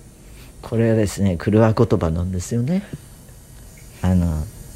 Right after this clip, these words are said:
全国から、あの、花魁になるから、方言消すために。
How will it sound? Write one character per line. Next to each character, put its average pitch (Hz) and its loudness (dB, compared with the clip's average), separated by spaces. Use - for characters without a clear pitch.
全 104 4
国 90 -2
か 90 -2
ら、 85 0
あ 85 -2
の、 85 -2
花 123 4
魁 101 4
に 95 2
な 98 4
る 82 -4
か 85 -2
ら、 87 0
方 147 2
言 131 6
消 98 2
す - -8
た 110 2
め 98 4
に。 71 -2